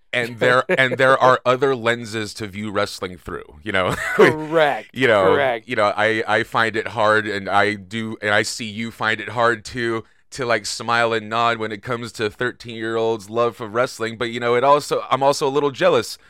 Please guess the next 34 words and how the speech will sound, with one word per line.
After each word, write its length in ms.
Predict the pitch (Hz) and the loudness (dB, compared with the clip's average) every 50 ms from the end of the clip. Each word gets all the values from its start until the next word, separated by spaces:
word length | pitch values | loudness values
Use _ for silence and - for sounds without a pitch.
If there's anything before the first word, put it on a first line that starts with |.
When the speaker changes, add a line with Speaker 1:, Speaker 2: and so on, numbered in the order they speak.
| _ _ | _ _
Speaker 1:
'cause 160 | - 123 113 | -8 -6 -6
it 80 | 120 101 | -4 -4
brings 260 | 139 147 143 139 120 | -4 -6 -6 -6 -8
me 100 | 123 156 151 | -10 -10 -6
back 300 | 120 131 127 127 120 - | 0 2 2 2 2 -2
to 120 | - 123 | -8 -10
their, 320 | 110 107 131 131 131 131 - | -6 -4 -2 -2 -2 -2 -4
to 180 | 101 - 123 | -6 -10 -10
them, 340 | 117 104 135 139 135 135 113 92 | -6 -4 -4 -4 -4 -6 -12 -12
to, 240 | - 120 113 95 - | -10 -10 -10 -10 -10
you 100 | 104 113 | -8 -4
know, 220 | 110 104 104 104 - _ _ _ _ _ _ _ _ _ _ _ _ | -2 -2 -2 -4 -6 _ _ _ _ _ _ _ _ _ _ _ _
where 460 | _ - 117 123 113 110 107 104 98 - _ _ _ - | _ -4 0 2 2 2 2 0 -2 -4 _ _ _ -4
it 100 | 135 135 | -4 -2
was 220 | 120 120 113 104 | -2 -2 -4 -6
just 340 | - 107 139 131 123 - _ _ - | -6 -4 -4 -4 -4 -4 _ _ -6
a 100 | 123 117 | -6 -6
fan 420 | - - 117 104 104 101 101 104 | -6 -6 -6 -4 -4 -4 -6 -6
and 160 | - 95 98 | -8 -10 -8
there's 140 | 101 104 98 | -8 -8 -6
no 160 | 101 113 117 | -4 -4 -4
critical 500 | 85 - - 120 107 110 107 - 107 101 | -4 -6 -6 -6 -6 -6 -6 -6 -6 -4
eye 220 | 87 95 95 98 98 | -2 0 0 0 0
at 100 | 98 90 | -2 -2
all. 400 | 80 90 90 90 92 92 92 92 - | -2 -4 -4 -4 -4 -6 -6 -8 -6
And, 200 | 92 95 95 98 | -6 -6 -6 -4
you 80 | 101 | -4
know, 220 | 101 98 95 95 73 | -2 -2 -2 -2 -2
I've, 280 | 90 110 127 120 95 - | -2 -2 -2 -2 -4 -2
I've 180 | - 127 151 135 | 0 0 0 2
learned 200 | 139 151 151 143 | 2 0 0 0
to 80 | 123 113 | -2 -4
balance 440 | 98 113 107 110 113 110 104 - - | -2 -2 -2 -2 -2 -6 -8 -6 -4
that 260 | 113 110 113 113 - | 0 0 0 0 -2